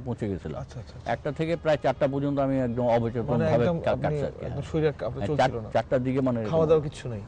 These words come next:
Speaker 1: না, খাওয়া দাওয়া না, মানে, তখন ব্লিডিংটা কোনো মতে দাঁতের বন্ধ হয়েছে আর কি। আর আমার পাঞ্জাবি সাদা ছিল, ওটা ছিঁড়ে গেছে, ওটা ছিঁড়ে ফেলে দিয়েছি। তো খালি একটা গেঞ্জি, স্যান্ডো গেঞ্জি পরা আর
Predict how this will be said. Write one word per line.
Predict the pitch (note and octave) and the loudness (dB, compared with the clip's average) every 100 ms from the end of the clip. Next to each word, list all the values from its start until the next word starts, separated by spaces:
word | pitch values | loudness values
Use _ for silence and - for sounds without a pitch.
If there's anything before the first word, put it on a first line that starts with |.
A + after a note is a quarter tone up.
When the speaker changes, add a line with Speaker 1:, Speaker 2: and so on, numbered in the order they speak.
| - | -6
Speaker 1:
না, | |
খাওয়া | C#3+ - F3 A3 | -6 -2 0 2
দাওয়া | G3 | 2
না, | C#3 | 2
মানে, | F#2 F#2 | 0 -2
তখন | B2 C3 D#3 | 0 0 -2
ব্লিডিংটা | C#3+ A#2+ D#3 F3+ F3+ | -2 2 2 2 0
কোনো | F3 E3+ | 0 0
মতে | E3 D#3+ | 0 2
দাঁতের | C#3 C3 A#2+ | 2 0 -2
বন্ধ | G#2+ G#2 | -2 -2
হয়েছে | G2+ F2 D#2+ | -2 -4 -10
আর | - | -12
কি। | - - - - - - | -16 -18 -18 -18 -10 2
আর | A2+ | 4
আমার | C3 | 4
পাঞ্জাবি | B2 C#3 C#3+ D3 | 2 2 2 0
সাদা | D3 D3 C#3+ | 0 2 0
ছিল, | D3 C#3+ | 0 0
ওটা | C#3 | -2
ছিঁড়ে | - C#3 C3+ | -2 -2 -2
গেছে, | A#2 | -2
ওটা | C3 B2 A#2+ - | -2 -4 -4 -4
ছিঁড়ে | A#2 | -2
ফেলে | G#2+ G2+ | -2 -4
দিয়েছি। | E2+ D#2 - - - - - - - - - - | -6 -8 -14 -16 -18 -20 -18 -16 -16 -16 -14 -8
তো | G2+ | -6
খালি | - B2 | -2 0
একটা | C#3+ C#3 | 2 0
গেঞ্জি, | B2+ B2+ C3 | 0 2 2
স্যান্ডো | B2 B2+ B2+ B2+ | 2 2 2 2
গেঞ্জি | B2+ B2+ | 2 2
পরা | C3 C3 | 2 4
আর | B2+ | 4